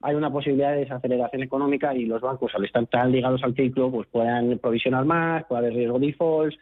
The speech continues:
etcétera, etcétera, ¿no? Entonces, claro, estamos siempre en, en la gran pregunta con los,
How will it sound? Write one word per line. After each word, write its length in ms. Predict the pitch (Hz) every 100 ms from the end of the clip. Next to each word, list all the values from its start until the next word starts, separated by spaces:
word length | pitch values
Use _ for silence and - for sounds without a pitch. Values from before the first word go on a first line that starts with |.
| _ -
etcétera, 360 | - 127 110 87
etcétera, 300 | 104 92 95
¿no? 120 | 127
Entonces, 340 | 127 123 131 - _ _ -
claro, 240 | 143 113
estamos 280 | 107 147 147
siempre 300 | 160 165 165
en, 480 | 147 131 131 131 127
en 320 | 127 131 131
la 240 | 127 123 -
gran 180 | 143 151
pregunta 360 | 143 151 156
con 200 | 143 127
los, 180 | 120